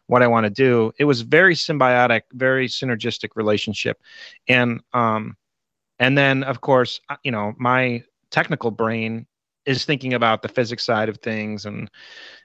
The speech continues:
and, um, so I learned more and more, and anybody can do this by learning how to not cast well, you know,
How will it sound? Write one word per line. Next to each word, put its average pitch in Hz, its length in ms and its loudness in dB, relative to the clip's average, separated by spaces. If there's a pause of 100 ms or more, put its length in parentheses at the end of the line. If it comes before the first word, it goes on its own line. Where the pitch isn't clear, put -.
and, 110 360 4
um, 101 420 0 (1200)
so 147 220 6
I 131 160 6
learned 139 540 0 (140)
more 131 300 4
and 147 80 0
more, 113 340 2
and 120 120 -2
anybody 135 400 0
can 139 160 -6
do 110 140 -4
this 110 480 -2
by 113 640 4 (1160)
learning 151 440 2
how 135 200 2
to 127 160 -6
not 147 340 0
cast 98 320 -8
well, - 300 -14 (680)
you 113 100 -4
know, 123 240 -2